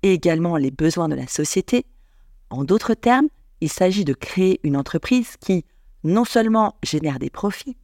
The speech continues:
mais qui apporte également une valeur ajoutée à la communauté et épanouit ses créateurs. Cette philosophie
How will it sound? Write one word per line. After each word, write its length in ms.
mais 200
qui 240
apporte 460
également 580
une 140
valeur 320
ajoutée 500
à 80
la 120
communauté 720
et 140
épanouit 360
ses 160
créateurs. 720
Cette 320
philosophie 640